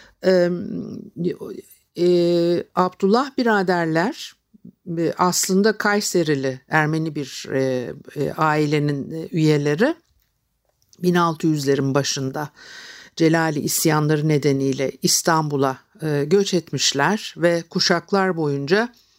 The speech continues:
e, darphanede çalışmış bir aile. Kevork Abdullah da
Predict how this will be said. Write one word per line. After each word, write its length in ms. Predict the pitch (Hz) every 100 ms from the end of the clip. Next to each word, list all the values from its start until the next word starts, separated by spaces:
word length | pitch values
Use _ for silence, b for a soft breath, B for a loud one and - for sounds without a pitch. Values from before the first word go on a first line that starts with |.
| b _ -
e, 240 | 147 131 123
darphanede 640 | 175 175 180 180 180 180
çalışmış 580 | - 139 127 - - -
bir 280 | 127 127 139
aile. 420 | 131 135 196 311 - B B B B B B B B B
Kevork 480 | - 202 202 214 208
Abdullah 760 | 170 202 - 220 220 254 294 -
da 220 | 220 202